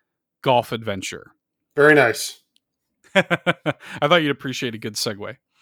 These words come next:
Speaker 2: I did like
Speaker 1: Uh,
Speaker 2: that very much.
Speaker 1: <laughs> So the setup of the Golf Adventure mode is that, uh, you play as your Mii. Weirdly, they give the Mii's, like, this disturbing kind of high-pitched voice that I really didn't like.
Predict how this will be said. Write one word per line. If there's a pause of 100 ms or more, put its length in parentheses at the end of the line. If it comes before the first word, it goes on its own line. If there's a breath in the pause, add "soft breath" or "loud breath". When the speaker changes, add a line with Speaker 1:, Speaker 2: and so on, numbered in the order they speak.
(220 loud breath)
Speaker 2:
I
did
like
Speaker 1:
Uh,
Speaker 2:
that
very
much.
Speaker 1:
<laughs>
So
the
setup
of
the
Golf
Adventure
mode
is
that, (360 soft breath)
uh,
you (240)
play
as
your
Mii. (520)
Weirdly,
they
give
the
Mii's,
like,
this
disturbing
kind
of
high-pitched
voice
that
I
really
didn't
like.